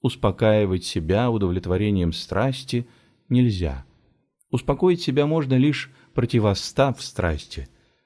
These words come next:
удержавшись от нее. Успокоить себя можно лишь понеся крест борьбы против всякой страсти, даже самой мельчайшей. Крест ее неприятия в свое сердце.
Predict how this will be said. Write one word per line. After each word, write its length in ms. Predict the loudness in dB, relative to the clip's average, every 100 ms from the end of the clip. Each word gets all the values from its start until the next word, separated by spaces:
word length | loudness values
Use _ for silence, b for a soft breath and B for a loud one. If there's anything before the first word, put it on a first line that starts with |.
| -4
удержавшись 960 | 0 2 2 0 -2 -2 -6 -8 -8 -6
от 180 | -4
нее. 420 | -2 0 0 -2 -6 _ _ _ _ _ _ -4
Успокоить 580 | -2 0 -2 2 0 0
себя 280 | -2 0 2
можно 260 | 2 0
лишь 320 | 0 0 -2 b b 0
понеся 500 | 4 6 4 2 0
крест 520 | 0 0 0 -4 -2
борьбы 580 | 0 2 2 2 0 -2 B B
против 320 | -2 0 -2
всякой 520 | -2 0 0 0 -2
страсти, 580 | -4 -2 0 0 0 -4
даже 280 | -2 0 0
самой 580 | -2 0 0 2 0 -2 B B 0
мельчайшей. 800 | 0 0 0 -2 -2 -4 -12 -16 _ _ _ _ _ _
Крест 640 | 0 2 2 -2 -10 -20 _ b
ее 300 | 0 2 4
неприятия 840 | 2 0 0 2 0 0 0 0
в 60 | -2
свое 340 | -4 -2 0
сердце. 680 | -2 -2 -2 -4 -8 -14